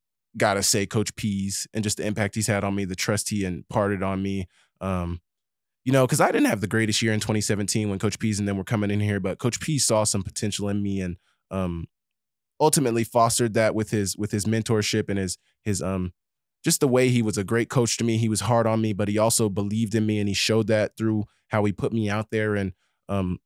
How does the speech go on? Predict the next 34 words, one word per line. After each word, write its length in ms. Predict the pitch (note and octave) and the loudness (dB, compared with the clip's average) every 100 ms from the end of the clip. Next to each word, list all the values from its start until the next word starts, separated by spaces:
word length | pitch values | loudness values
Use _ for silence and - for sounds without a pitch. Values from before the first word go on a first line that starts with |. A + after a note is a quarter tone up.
| - | -4
once 200 | A#2+ A#2+ | 0 2
I 120 | A2 | 0
proved 300 | - C#3+ A#2+ | 2 2 2
myself 380 | G2+ G2 A2 G#2 | 0 2 0 0
in 80 | G#2 | -2
twenty 300 | A2 A2 G2+ | 0 0 -2
eighteen, 400 | F#2+ A#2 A2 G#2 | -2 -2 0 0
he, 160 | G#2 | 0
um, 140 | F#2+ - - | -4 -4 -2
ul-, 180 | A2+ - | -2 0
ultimately 400 | A#2+ A2+ G2 G2+ | -2 0 0 0
made 180 | G#2 G#2 | 0 -2
me 100 | F#2+ | -2
a 60 | |
starter 500 | - C#3 D3 G#2+ G2 - _ _ _ | 0 2 4 2 0 -4 _ _ _
when 180 | C3+ C#3+ | 2 4
we 120 | D3+ | 6
had 180 | D3 B2+ | 6 4
a 60 | |
senior 320 | - A2+ G#2 G2 | 2 0 0 0
who 80 | |
was 100 | G2 | 2
ahead 140 | G#2 F#2+ | 0 0
of 40 | |
me. 80 | F#2+ | -2
Keenan 280 | - B2+ A2+ | 0 0 2
Kernan 300 | B2 A#2+ G#2+ | 0 2 0
was 140 | G2+ | 0
ahead 200 | G#2 G2+ | 2 2
of 60 | G2+ | 0
me, 120 | G2 | 0
my 180 | G2+ A#2 | 0 2
big 240 | G#2+ F#2+ | 0 0
brother, 360 | G2+ G2 G2 | 0 0 0